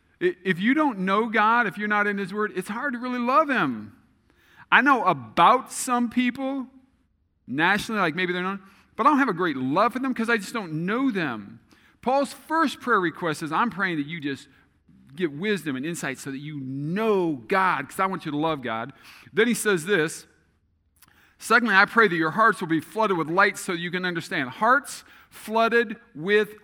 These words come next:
light. Some, some translations say, "I pray that the eyes of your heart," right? Somebody ever say something and you say, "Now, what are you saying?" And they say it again and you go, "Oh,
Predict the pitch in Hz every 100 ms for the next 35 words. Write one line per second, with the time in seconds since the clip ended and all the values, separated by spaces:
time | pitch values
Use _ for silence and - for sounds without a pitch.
0 | _ 127 135 156 180 208 139 - - _
1 | _ - 214 214 175 190 165 214 196 196
2 | 185 175 165 - 175 - 226 180 - 147
3 | - 180 208 208 202 196 185 202 160 185
4 | 196 185 - 214 226 220 127 - - -
5 | _ _ _ _ _ _ 135 170 175 214
6 | 214 208 180 - 208 202 214 202 208 208
7 | 175 143 _ - 156 170 156 151 233 320
8 | 311 - 269 269 247 151 139 - 180 170
9 | 147 170 175 160 151 - 190 156